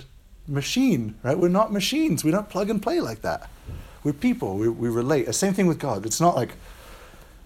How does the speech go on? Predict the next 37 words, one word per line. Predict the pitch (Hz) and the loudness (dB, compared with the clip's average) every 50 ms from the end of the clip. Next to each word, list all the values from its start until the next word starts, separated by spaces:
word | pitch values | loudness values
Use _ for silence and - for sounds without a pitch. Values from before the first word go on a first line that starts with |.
| - - - | -20 -16 -2
God | - 151 156 131 | 2 2 6 6
didn't | 170 170 175 | 6 6 6
give | 147 156 165 165 | 6 6 8 8
us | 160 - | 6 4
some | - - 135 123 120 123 | 4 2 2 2 4 4
new, | 135 147 156 156 156 156 139 127 - - - - - - - - - - - - - - - - - - | 6 8 10 10 10 8 6 2 -4 -16 -20 -20 -20 -20 -20 -20 -20 -20 -20 -20 -20 -20 -20 -20 -20 -18
some | - - 131 123 | -10 -6 -6 -2
just | 120 139 - - - | -2 -2 -2 0 4
old | 113 123 147 139 | 6 6 6 6
covenant, | - 151 151 143 147 147 143 - | 4 2 2 4 4 2 2 4
old | 123 131 143 139 | 4 4 4 4
covenant | - 165 156 156 151 143 | 4 2 2 4 2 2
on | 143 | 0
steroids, | 135 - - 170 165 139 110 98 | 0 4 6 6 6 6 4 2
like, | - 101 - | -2 -4 0
"Do | - 185 202 | 2 2 4
these | 170 180 170 | 4 4 4
things | - 170 170 170 143 | 4 4 4 4 4
and | 131 120 139 | 2 2 2
this | 151 - - | 0 0 -2
will | 127 | -4
happen." | - 151 151 131 - 98 87 90 - - - - - - - - - - - | -4 -6 -8 -6 -8 -8 -8 -8 -10 -12 -18 -20 -20 -20 -20 -20 -20 -16 -8
No, | - 175 | -4 -2
no. | 175 143 - - - - - - - - - - - - | -2 -2 -2 -6 -12 -18 -20 -20 -20 -20 -20 -20 -20 -16
Do | - - 180 202 208 | -8 -4 -2 0 0
these | 190 190 170 - | 0 0 -2 -2
things. | - 143 131 127 117 - - - | -2 -2 -2 -2 -2 -4 -8 -12
There's | - 139 151 143 226 | -4 -2 -2 -2 -2
an | - 151 | -2 -2
invitation | 160 160 135 131 131 - - - 202 220 240 190 - 180 156 131 | -2 -2 -2 -4 -8 -8 -8 -6 -6 -4 -4 -4 -4 -4 -4 -2
to | 131 120 | -4 -2
do | 107 117 110 101 | -2 -2 -2 -2
these | 98 95 95 - | -2 -4 -6 -6
things. | 101 90 87 85 - - - | -8 -8 -8 -10 -12 -14 -14
Keep | - - 226 220 - | -14 -14 -16 -14 -10
the | - 202 | -10 -8
commandments | 196 - 185 165 165 185 190 156 113 95 - - - - - | -4 -4 -2 -2 0 0 0 0 -2 -4 -8 -10 -12 -12 -12